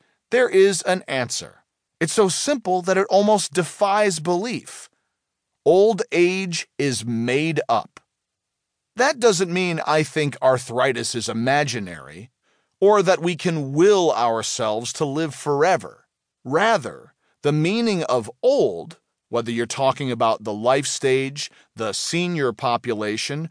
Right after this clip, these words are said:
or even your conception of self, is what academics would call socially constructed, and everyone else might call a mass delusion or a story that no one realizes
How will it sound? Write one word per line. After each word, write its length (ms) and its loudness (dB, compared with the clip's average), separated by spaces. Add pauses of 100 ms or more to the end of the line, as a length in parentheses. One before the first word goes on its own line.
(180)
or 180 4
even 360 -2
your 320 2 (120)
conception 720 -4
of 140 -8
self, 640 -6 (380)
is 180 -2
what 220 4
academics 680 0
would 200 -6
call 440 2 (200)
socially 800 -2
constructed, 1040 -6 (680)
and 280 0
everyone 560 4
else 420 0
might 300 0
call 420 2
a 160 -2
mass 540 -2
delusion 840 -4 (280)
or 160 6
a 40 2
story 760 0
that 200 -2
no 220 0
one 360 -2
realizes 920 -4